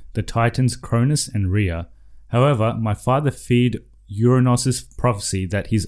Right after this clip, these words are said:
own son will overth-, overthrow him. Any child my mother bore him, he imprisoned in Tartarus in his own stomach by eating them. I was consumed along with my siblings. Appalled at the mistreatment of their children, my mother concealed her sixth pregnancy from him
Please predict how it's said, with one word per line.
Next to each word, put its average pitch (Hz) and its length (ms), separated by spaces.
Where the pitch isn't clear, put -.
own 127 200
son 98 260
will 92 100
overth-, 95 420
overthrow 104 480
him. 82 280
Any 147 220
child 120 400
my 110 120
mother 104 260
bore 107 300
him, 95 360
he 131 100
imprisoned 139 420
in 113 80
Tartarus 113 560
in 120 160
his 107 160
own 107 160
stomach 117 420
by 98 180
eating 101 320
them. 85 220
I 123 120
was 139 160
consumed 139 420
along 107 260
with 98 140
my 95 100
siblings. 139 560
Appalled 156 360
at 143 100
the 113 60
mistreatment 123 680
of 98 200
their 101 160
children, 107 440
my 113 140
mother 117 260
concealed 127 560
her 104 100
sixth - 360
pregnancy 107 580
from 104 280
him 98 260